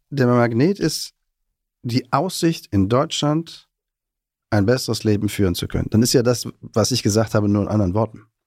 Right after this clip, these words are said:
Es ist der Umstand, dass Deutschland aus der Hand gegeben hat, zu entscheiden, wer in diesem Land bleiben kann und wer nicht.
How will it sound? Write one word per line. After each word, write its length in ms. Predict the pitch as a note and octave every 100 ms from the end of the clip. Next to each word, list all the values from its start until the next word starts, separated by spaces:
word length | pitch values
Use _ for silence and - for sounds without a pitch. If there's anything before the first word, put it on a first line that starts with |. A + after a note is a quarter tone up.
| _ _ _ _ - - - - _ _ _ _ _ _ _ _ _ _ _ _ _ _ _
Es 180 | A#2+ A2
ist 460 | D#3+ A3+ - - - _ _ _ _ -
der 180 | A2
Umstand, 760 | D#3+ A#3 - - A2+ E3+ - - _ _ _ _ _
dass 300 | G#2 G2+ G2+
Deutschland 680 | A2 A2+ C3+ D3 E3 G3+ - _ _
aus 160 | A2
der 160 | - F#2
Hand 180 | E3+ F#3
gegeben 460 | G#2+ F#2+ F2 F#2
hat, 160 | G2 C3
zu 100 | -
entscheiden, 720 | E2+ F2 - F#2+ G2+ A#2 F#3 - _ _ _ -
wer 280 | F2+ G#2+ B2
in 140 | A2+
diesem 260 | G#2+ A2+ G2+
Land 380 | F2+ F#2+ - - _ _ _ _
bleiben 400 | G#2 G2 A#2 B2+
kann 180 | A#2+ B2
und 160 | G#2
wer 100 | G2+
nicht. 380 | F#2+ D#2+ - -